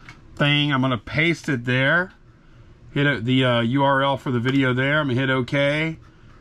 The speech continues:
Then I'm gonna hit copy here. It's gonna copy that, this big old thing to my clipboard. I come back to my eBay listing, which I've already got set up. All right, I'm gonna hit H T M L tab.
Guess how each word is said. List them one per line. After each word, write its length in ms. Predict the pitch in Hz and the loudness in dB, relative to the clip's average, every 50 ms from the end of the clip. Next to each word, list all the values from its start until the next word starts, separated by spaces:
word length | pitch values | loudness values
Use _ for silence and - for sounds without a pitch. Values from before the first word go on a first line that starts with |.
| - - | -12 -4
Then 320 | 135 147 165 156 139 135 | -2 0 2 2 2 2
I'm 100 | 135 131 | 0 0
gonna 160 | 131 131 127 120 | 0 0 0 0
hit 180 | 131 110 107 | -2 -4 -6
copy 440 | - - 175 175 175 - 151 127 120 | -6 -4 -2 -2 -2 -2 -4 -4 -4
here. 400 | 127 185 196 165 139 123 139 135 | -2 -2 0 0 0 0 -2 -4
It's 120 | 123 - | -4 -6
gonna 140 | - 147 131 | -6 -6 -6
copy 460 | - - - 165 165 165 - 135 131 | -6 -4 -2 -2 -2 0 -2 -2 -2
that, 300 | 127 131 127 123 120 - - - - - - - - - - - - 117 | -2 0 -2 -2 -2 -4 -10 -16 -20 -20 -20 -20 -20 -20 -20 -18 -10 -6
this 180 | 120 123 117 | -4 -4 -4
big 240 | 113 117 113 127 135 | -4 0 2 2 2
old 240 | 135 131 123 117 - | 4 2 0 -2 -4
thing 220 | 143 139 131 120 | -4 -2 -2 0
to 60 | 117 | 0
my 160 | 113 110 107 104 | 0 -2 -4 -4
clipboard. 600 | - - 151 139 - - 104 104 101 107 110 - - - - - - - - - - - - - - | -4 -6 -6 -6 -6 -6 -8 -6 -6 -6 -6 -8 -12 -18 -20 -20 -20 -20 -20 -20 -20 -20 -20 -14 -12
I 60 | - | -6
come 280 | - - 156 139 120 110 | -2 0 0 2 0 0
back 360 | 113 143 156 180 190 - - | 2 2 2 2 0 -2 -6
to 100 | - 151 | -6 -2
my 200 | 143 131 127 110 | -2 0 0 0
eBay 360 | 110 147 196 185 170 156 131 | -2 -2 -2 0 0 0 0
listing, 380 | 120 123 120 101 - - 123 127 | 0 0 -2 -2 -4 -4 -4 -2
which 160 | 127 120 - | -2 -2 -2
I've 140 | 123 120 127 | 0 0 2
already 240 | 123 120 117 117 | 2 2 0 0
got 220 | 110 117 110 101 - | 0 0 -2 -4 -6
set 280 | - - 120 107 101 | -4 -4 -2 -2 -2
up. 260 | 104 101 113 127 - - - - - - - - - - - - - - - - - - - - - - - - - - - - - - - - - - - | -2 -4 -6 -8 -8 -14 -20 -20 -20 -20 -20 -20 -20 -20 -20 -20 -20 -20 -20 -20 -20 -20 -20 -20 -20 -20 -20 -20 -20 -20 -20 -20 -20 -20 -20 -20 -20 -12 -6
All 80 | 113 | -4
right, 320 | 113 110 117 131 143 - - - | -2 0 0 0 0 -2 -4 -4
I'm 100 | 120 117 | -2 0
gonna 140 | 123 123 120 | 2 2 2
hit 160 | 117 139 135 | 2 2 0
H 300 | 120 127 143 151 127 - | 0 0 -2 -2 -2 -6
T 160 | - - 165 143 | -4 0 0 2
M 100 | 135 135 | 4 4
L 440 | 139 139 135 127 123 120 135 135 - - - - - - - - - - - - - - - - - - - - - - - - - - - - | 4 4 2 2 0 -2 -4 -8 -12 -18 -20 -20 -20 -20 -20 -20 -20 -20 -20 -20 -20 -20 -20 -20 -20 -20 -20 -20 -20 -20 -20 -20 -20 -20 -10 -2
tab. 460 | - 139 120 117 117 117 127 143 147 | 0 2 2 4 2 2 0 -2 -6